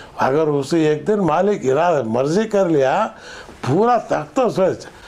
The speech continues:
छ-, छः सौ, छः सौ साल हुकूमत, आठ सौ साल उस्मानिया खिलाफत देखे नहीं तुम्हें।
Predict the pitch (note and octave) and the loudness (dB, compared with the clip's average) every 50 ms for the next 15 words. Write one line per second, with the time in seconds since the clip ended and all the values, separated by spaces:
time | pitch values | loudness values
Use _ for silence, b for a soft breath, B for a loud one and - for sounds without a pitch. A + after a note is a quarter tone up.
0 | B B - - A2+ G2+ - - - - - A2 - D3+ G3 G3 - - D#3 C#3 | B B -10 -6 -6 -4 -4 -2 -2 -2 -2 -2 -2 -2 -2 -2 -2 -2 -2 -2
1 | C3+ - A#3 A3+ F#3+ G#3+ A#3 A#3 A3+ - B B B B B B B - A2 B2 | 0 0 0 0 2 2 0 0 0 -2 B B B B B B B -4 -2 -2
2 | A#2+ A#2 A#2 - G3+ G#3+ A#3 A#3 F#3+ F#3+ F#3 G3 - G3 G#3 E3 A3 A3 A3 G#3 | -2 -2 0 0 0 0 0 0 0 0 0 0 -2 -2 -2 0 0 2 2 2
3 | F3 - - F#3 G#3 G#3+ A3 A3+ G#3 - - C3+ - - - C#3+ D#3+ F#3 G3 G3+ | 0 0 0 0 0 2 2 2 2 0 -4 -10 -8 -4 -2 0 0 0 0 -2
4 | A3+ - D3 C3+ D#3 F#3 E3+ G#3 A#3 A3+ A3 G3+ - B2+ A#2 A#2 - | -4 -4 -2 -2 -2 0 0 0 0 0 0 0 0 -2 -2 -2 -4